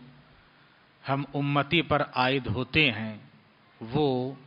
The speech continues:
क्या-क्या है, हम लोग मालूम कर रहे हैं। हाज़रीन,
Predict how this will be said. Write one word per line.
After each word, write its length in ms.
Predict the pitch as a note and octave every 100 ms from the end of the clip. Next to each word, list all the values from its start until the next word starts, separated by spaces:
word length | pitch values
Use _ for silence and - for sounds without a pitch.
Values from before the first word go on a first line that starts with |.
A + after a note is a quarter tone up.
| - - - _ _ -
क्या-क्या 460 | D3+ D#3 D#3 D#3+ C#3+
है, 140 | C#3
हम 160 | B2+ C3
लोग 140 | C3
मालूम 300 | A#2+ A#2+ A#2+ A#2+
कर 220 | C#3+ C3+
रहे 320 | A#2 G2 G2+
हैं। 240 | G2 F#2 F#2+ - _ - - - - - - _ _ - - - - - _ _ -
हाज़रीन, 580 | C#3 B2+ D#3+ C3 A#2+